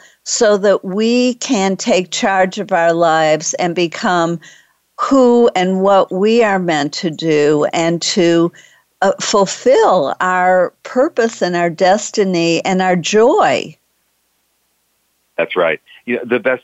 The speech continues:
Speaker 2: healers are the wounded ones. You know, isn't that what Carl Jung said? And it really is true. And,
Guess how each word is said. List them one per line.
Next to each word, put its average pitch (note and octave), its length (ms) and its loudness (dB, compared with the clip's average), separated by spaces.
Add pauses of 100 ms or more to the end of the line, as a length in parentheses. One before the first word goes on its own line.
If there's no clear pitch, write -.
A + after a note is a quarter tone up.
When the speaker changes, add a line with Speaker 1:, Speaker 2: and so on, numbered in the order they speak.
Speaker 2:
healers B2+ 360 -4
are A2+ 100 -4
the A2+ 80 -6
wounded G#2+ 400 -6
ones. D2+ 240 -6 (140)
You F#2+ 60 -18
know, F2+ 140 -4
isn't F2+ 140 -6
that G2+ 120 -6
what G2+ 120 -8
Carl G2+ 260 -2
Jung G2+ 320 -4
said? A2+ 220 -2 (280)
And A2 180 -4
it A2 260 -2
really A#2+ 280 -2
is A#2+ 200 -2
true. C3 300 -2
And, G2 320 -8